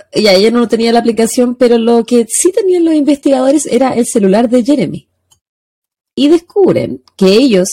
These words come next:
estaban en contacto por medio de esta aplicación. El asesinato de Tyrone tercero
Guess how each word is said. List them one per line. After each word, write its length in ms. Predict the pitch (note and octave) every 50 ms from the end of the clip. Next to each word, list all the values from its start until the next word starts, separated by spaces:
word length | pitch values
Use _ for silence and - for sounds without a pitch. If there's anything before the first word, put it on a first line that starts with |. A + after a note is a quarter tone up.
| - -
estaban 380 | E3+ - - F3 F3 F#3+ G#3 G#3+
en 60 | G#3
contacto 680 | G#3 - B3+ C#4+ - - C#3+ D3 - _ - C#4 C#4 _
por 180 | - D#3+ C#3+
medio 400 | D3 D#3 G3+ C#4 F4 C4+ F3+ D#3+
de 100 | D3+ D3+
esta 200 | D3+ D3+ - -
aplicación. 560 | D#3 - - D3+ - F#3+ G#3+ - - - A#3 - _ _ _ _ _ _ _ _ _ _ _ _ _ _ _ _ _ _ _ _ _ _ _ _ _ _ _ _ _ _ _ -
El 160 | - F#3 F#3+
asesinato 580 | G3 F#3+ - F#3+ - - G3+ G3 A3+ B3+ B3+ E4
de 120 | D4 C4+ B3+
Tyrone 360 | - G3 F#3 F3 E3+ E3 E3
tercero 600 | - F3 F3+ - - - F4 E4+ A#3+ E3+ -